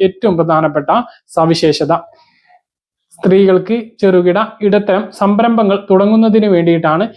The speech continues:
ഈ ലോൺ ലഭിക്കുക. പദ്ധതിയെക്കുറിച്ച് കൂടുതൽ അറിയുന്നതിന് വേണ്ടി നിങ്ങളുടെ തൊട്ടടുത്തുള്ള എസ് ബി ഐ ശാഖയുമായി ബന്ധപ്പെടാവുന്നതാണ്. മറ്റൊരു പ്രധാനപ്പെട്ട അറിയിപ്പ്, സംസ്ഥാനത്ത് ഞായർ അവധിക്ക് ശേഷം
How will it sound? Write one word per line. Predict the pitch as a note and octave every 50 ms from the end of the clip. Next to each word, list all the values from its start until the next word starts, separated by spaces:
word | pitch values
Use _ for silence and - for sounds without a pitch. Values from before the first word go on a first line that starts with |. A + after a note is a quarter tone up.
| _ _ _ -
ഈ | B3 C4 C4 A#3+ F3
ലോൺ | F#3+ F#3 F#3 F#3 G3 - F#3
ലഭിക്കുക. | F#3 E3+ E3+ E3 D#3+ D#3+ D3 - D3+ D#3 F3+ F3+ - - _ -
പദ്ധതിയെക്കുറിച്ച് | F#3 F3+ F#3+ G3 G#3 G#3 G#3 G#3+ G3 - -
കൂടുതൽ | G#3 - G#3 G#3 A3 A3+ B3 A#3+ G#3 -
അറിയുന്നതിന് | G3+ G3 G3 F#3+ F#3+ F#3 F3+ F#3+ F#3+
വേണ്ടി | F3 D#3+ D#3 F#3
നിങ്ങളുടെ | A#3 - - - _ - F#3 F3+ F#3 F#3+ F#3+ G3
തൊട്ടടുത്തുള്ള | F#3 F#3 G#3+ G#3 F#3+ F3 F3+ E3+ G3 A3+ A3 - -
എസ് | G3+ F#3 - - G3
ബി | G#3 B3
ഐ | A#3+ G#3 G#3 - _
ശാഖയുമായി | - - F#3+ F3+ F#3 F#3 A3 A3 F#3+ F3 E3+ D#3+ E3 E3+ F#3+
ബന്ധപ്പെടാവുന്നതാണ്. | F3 F3+ E3 D#3+ E3 D#3 E3 D#3 D#3 D3+ D3 D#3+ D#3+ D#3+ D#3+ D#3 D#3 D3+ D3+ F3 - - _ _ _ _ _ _ _ _ _ _ _ _ _ -
മറ്റൊരു | F#3 F#3+ A#3+
പ്രധാനപ്പെട്ട | A#3+ A3+ A#3 A3+ A3 G#3+ G#3+ G3+
അറിയിപ്പ്, | F#3+ F3+ E3+ E3 E3 G#3
സംസ്ഥാനത്ത് | G3+ G3+ G3 F3+ - - F#3+ F#3 F3+ G3
ഞായർ | G3 F#3+ F#3 F3+ F3+ F#3+
അവധിക്ക് | F#3+ F3 F3 F3 F3+ F3+ F#3
ശേഷം | - - E3+ E3 - - -